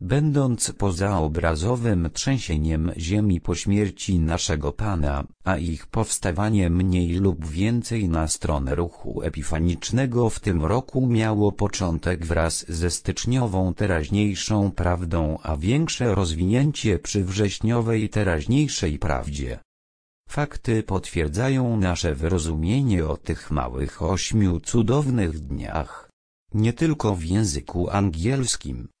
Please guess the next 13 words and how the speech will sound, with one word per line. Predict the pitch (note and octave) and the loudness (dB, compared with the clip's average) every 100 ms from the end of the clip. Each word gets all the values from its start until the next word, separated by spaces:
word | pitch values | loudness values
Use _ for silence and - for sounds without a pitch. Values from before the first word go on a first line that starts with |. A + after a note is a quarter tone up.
| _ | _
lecz | - F#2 F2 - | 0 0 0 -6
także | - A#2 G#2 G2 A#2 | -4 -2 -2 -2 -2
w | G#2+ | -2
polskim | - A#2+ B2+ - - D#3 D#3+ | -2 -2 -2 -4 2 4 4
i | - - F#2+ | 0 -6 -4
dano-norweskim, | D#2+ C3 C3+ G#2+ F2+ F2+ F#2 G2+ - - D2 C2 B1 - _ | 0 2 4 4 4 2 0 -2 -2 -6 -4 -4 -8 -14 _
tak, | C#3+ A#2 - - _ - | -2 0 -4 -14 _ -6
że | D#2 F#2+ | 0 0
szerokie | F2+ E2+ B2+ C#3+ F2+ E2 | 2 0 0 0 -2 0
objawienie | E2+ D#2 F#2 E2+ F2 F2 E2 | 0 0 0 2 2 2 2
obudzenia | E2+ F2+ F2+ D#2+ A2+ B2+ A#2 | 2 0 -2 0 0 2 0
pozaobrazowego | - F2+ F#2+ A2+ G2+ E2+ E2+ D#2 E2+ D2+ D#2+ D2+ D2+ | 0 -2 -2 0 0 2 0 2 0 0 -2 0 -2
Jezusa | D2+ E2 D2+ A#2 A2+ E2 C#2+ | 0 -2 0 0 0 0 -2